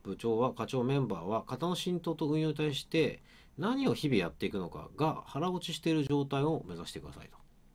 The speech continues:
うん。っていうのが大事なんですよ。一番最悪なのは事業部長が、「お前らやっとけ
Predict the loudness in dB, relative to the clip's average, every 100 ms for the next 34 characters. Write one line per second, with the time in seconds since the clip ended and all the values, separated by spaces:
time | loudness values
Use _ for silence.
0 | -20 -20 -14 -10 -10 -10 -20 -20 -20 -20
1 | -16 0 2 2 -4 -8 -10 -18 -20 -20
2 | -20 -20 -20 -20 -12 -4 2 4 6 8
3 | 8 8 4 6 8 6 6 2 2 0
4 | 2 4 2 2 4 4